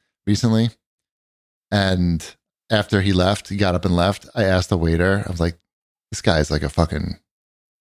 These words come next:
cheap fuck, right?" And the waiter was like, "I, I don't like to speak bad about <laughs> people, <laughs> but, but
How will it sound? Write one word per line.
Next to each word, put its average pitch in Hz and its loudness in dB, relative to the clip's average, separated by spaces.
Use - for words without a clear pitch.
cheap - 2
fuck, 80 0
right?" 80 2
And 87 0
the 78 2
waiter 76 2
was 69 -6
like, 64 -10
"I, - -12
I 107 0
don't 113 2
like 98 0
to 87 -8
speak 87 -6
bad 87 2
about 98 0
<laughs> - -12
people, 117 0
<laughs> 156 0
but, 110 0
but 95 2